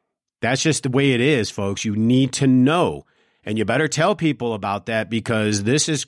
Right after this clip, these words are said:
changing everything that we know.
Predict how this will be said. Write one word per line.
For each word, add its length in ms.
changing 720
everything 680
that 180
we 200
know. 400